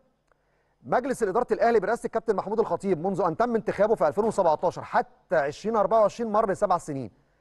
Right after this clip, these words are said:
اتحقق كام بطوله؟ سبعتاشر بطوله، اربعه دوري، تلاته كاس، خمسه سوبر مصري، تلاته دوري ابطال افريقيا، اتنين سوبر افريقي، تلاته برونزيه كاس عالم انديه.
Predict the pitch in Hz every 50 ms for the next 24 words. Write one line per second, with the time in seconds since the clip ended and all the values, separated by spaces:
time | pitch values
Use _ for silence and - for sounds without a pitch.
0 | _ _ 160 - - - 220 247 233 208 196 - 214 214 185 170 - 196 185 185
1 | 165 139 - - 156 139 123 143 139 127 - - 185 226 233 - - 208 175 139
2 | 127 127 - 127 107 90 - _ _ _ _ _ _ _ _ _ - _ 147 156
3 | 131 196 196 175 175 190 202 202 226 247 226 - _ _ _ _ _ _ _ _
4 | 165 156 175 175 170 - - 196 226 226 - - - _ _ _ _ _ - -
5 | 196 202 190 - 156 - 208 175 185 165 170 208 226 - 233 226 226 202 - _
6 | _ _ _ _ - 156 165 190 185 190 170 190 196 185 170 147 - - 185 202
7 | 165 - 202 220 220 - 240 233 233 - - 165 - - 202 208 - - 220 190
8 | 196 185 175 - - 196 - - - 240 - - - - 170 214 226 - 190 135
9 | - - 151 156 123 165 190 180 160 - - 165 147 - 147 147 143 123 127 120
10 | 107 98 - 98 90